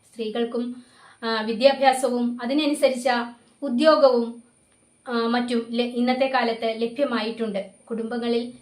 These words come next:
സ്ത്രീ അസ്വാതന്ത്ര്യങ്ങൾ നേരിടുന്നു, ഉണ്ട്, നേരിടുന്നുണ്ട് എന്ന് നാം ഉണ്ടെങ്കിലും അത് പൂർണ്ണമായിട്ടും ഇൽ-, ആ, അവ-, അവരുടേതായ സ്വാതന്ത്ര്യം അവർ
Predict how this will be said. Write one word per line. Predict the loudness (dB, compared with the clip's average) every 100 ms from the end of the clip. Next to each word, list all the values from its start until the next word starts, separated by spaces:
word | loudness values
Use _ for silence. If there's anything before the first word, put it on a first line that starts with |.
| -16 -8
സ്ത്രീ | -4 -4 -4 -10 _ _ _ _ _ _
അസ്വാതന്ത്ര്യങ്ങൾ | -8 0 2 4 2 2 2 2
നേരിടുന്നു, | 2 2 2 2 2 2 -2 -4 -12 _ _ -6
ഉണ്ട്, | -2 2 2 0
നേരിടുന്നുണ്ട് | 0 0 0 0 2 2 4
എന്ന് | 4 4 2 2
നാം | 0 -2 -8 -8
ഉണ്ടെങ്കിലും | -2 -2 0 0 0 -2 -14 _
അത് | -6 -4
പൂർണ്ണമായിട്ടും | -4 -2 2 4 4 4 4 2 -2 -14 _ _
ഇൽ-, | -6 -4 -4
ആ, | -4 -6 -6 -6 -6
അവ-, | -4 -2 0
അവരുടേതായ | 0 2 2 4 4 6 6 4 0
സ്വാതന്ത്ര്യം | 0 0 -2 -2 -4 -4
അവർ | -4 -4